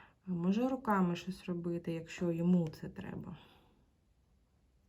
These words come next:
Гарний, є якась така зюминка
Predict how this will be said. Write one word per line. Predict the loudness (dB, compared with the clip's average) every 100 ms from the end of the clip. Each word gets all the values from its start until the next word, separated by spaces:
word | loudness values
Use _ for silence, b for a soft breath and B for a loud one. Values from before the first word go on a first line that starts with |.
| -20 _ B B B B B B B -6
Гарний, | -2 2 4 4 4 6 6
є | 4 4
якась | 4 2 2 -2
така | -2 -2 2 4
зюминка | 6 8 6 6 -2 -8 -10